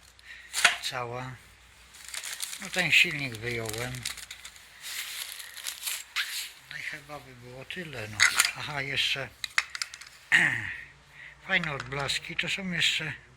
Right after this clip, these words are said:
polskie, Made in Poland. Tu jest więcej, dobra, nie będę się bawił. O, jest jeszcze.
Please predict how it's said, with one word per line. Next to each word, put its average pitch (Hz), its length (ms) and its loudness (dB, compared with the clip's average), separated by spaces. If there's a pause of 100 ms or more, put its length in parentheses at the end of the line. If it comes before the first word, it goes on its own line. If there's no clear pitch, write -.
(540)
polskie, 151 440 2
Made 139 280 -4
in 123 180 -4
Poland. 135 520 -2 (2000)
Tu 175 60 2
jest 151 400 0
więcej, 131 560 0
dobra, - 280 8 (120)
nie 117 60 -2
będę 117 240 -6
się 113 160 0
bawił. 117 360 10 (760)
O, 104 40 -12
jest 110 340 -4
jeszcze. 123 540 -2